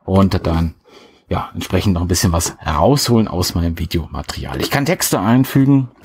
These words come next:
ebenfalls ganz nett, Intros, Titel kann ich dann entsprechend einfügen. Ich kann jetzt zum Beispiel einfach sagen, ich möchte jetzt hier sowas hier rahmen. Ziehe ich einfach mit hier rein, habe ich hier eine neue Spur und dann sieht man jetzt hier, dass hier dieser Text dann entsprechend eingefügt wird.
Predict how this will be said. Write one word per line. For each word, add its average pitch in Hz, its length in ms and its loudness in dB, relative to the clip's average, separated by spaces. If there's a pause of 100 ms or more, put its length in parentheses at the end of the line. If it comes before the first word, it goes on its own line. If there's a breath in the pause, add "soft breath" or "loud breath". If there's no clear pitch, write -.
ebenfalls 95 460 0
ganz 87 240 -2
nett, 98 240 -2
Intros, 101 760 -2 (180)
Titel 98 480 2 (840)
kann 90 160 -6
ich 85 100 -6
dann 85 160 -4
entsprechend 85 540 -6 (340 soft breath)
einfügen. 127 520 2
Ich - 100 0
kann 87 140 0
jetzt 85 120 -4
zum 78 100 -2
Beispiel - 260 -6
einfach 65 300 -10
sagen, 60 320 -8
ich - 120 -12
möchte - 240 -10
jetzt - 120 -14
hier 90 100 -10
sowas 123 320 0
hier - 200 0
rahmen. 104 240 2 (540 loud breath)
Ziehe 180 220 2
ich - 160 0
einfach 107 380 0
mit 107 180 2
hier 95 120 2
rein, 147 400 2 (200)
habe 90 160 -4
ich - 60 -8
hier 92 100 2
eine 85 80 0
neue 76 180 -4
Spur 135 560 0 (600 loud breath)
und 98 400 0
dann 87 80 -2
sieht 85 160 -8
man 92 80 0
jetzt 85 160 -2
hier, 95 180 2
dass 80 160 -2
hier 92 140 -2
dieser 85 260 0
Text - 320 -8
dann 76 80 -2
entsprechend - 400 -8
eingefügt 139 400 0
wird. - 340 -2